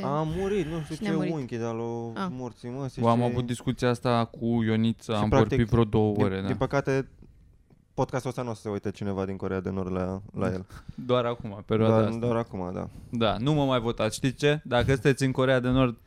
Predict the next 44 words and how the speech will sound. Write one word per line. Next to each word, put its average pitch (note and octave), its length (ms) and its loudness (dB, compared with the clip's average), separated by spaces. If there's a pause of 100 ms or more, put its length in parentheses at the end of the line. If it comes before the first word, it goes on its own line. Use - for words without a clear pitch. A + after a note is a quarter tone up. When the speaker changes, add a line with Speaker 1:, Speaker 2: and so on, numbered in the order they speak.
(140)
Speaker 3:
aveți G#3 240 6
Speaker 2:
Lasă. B2+ 120 6
Speaker 3:
destule C3 240 8
Speaker 1:
Uitați. A#2+ 200 8
Speaker 3:
probleme. A2 340 6
Speaker 2:
Ține A#3+ 120 4
tu - 100 2
ăia G#3 200 8
cinci C#3 320 2
lei. F3+ 160 -6 (400)
Speaker 3:
<laughs> - 320 -20
Am A#2 140 2
vorbit C3 280 4
cu - 80 0
Ionica C#3 280 6
vreo B2 180 6
două B2+ 320 4
ore A#2 160 4
despre A2+ 340 0
asta, A2 240 0
cu A2+ 360 -4 (240)
până B2+ 220 2
unde B2 320 4
e B2 60 4
responsabilitatea A#2 920 2
noastră A#2 680 4 (880)
ca A2 540 6 (220)
oameni A#2 360 6
din A#2 80 4
Speaker 1:
Ca C3 80 10
Speaker 3:
afară, B2+ 160 12
Speaker 1:
omenire. B2 400 6
Speaker 3:
a, C3+ 120 6
ca D#3+ 120 2
omenire D#3 480 4
pentru D3+ 380 4
Coreea C3+ 320 6
de B2+ 100 0
Nord B2 160 2
sau A#2+ 120 4
pentru A#2+ 300 -2
oamenii B2+ 220 4
ăștia, C#3+ 200 4
să, - 220 -4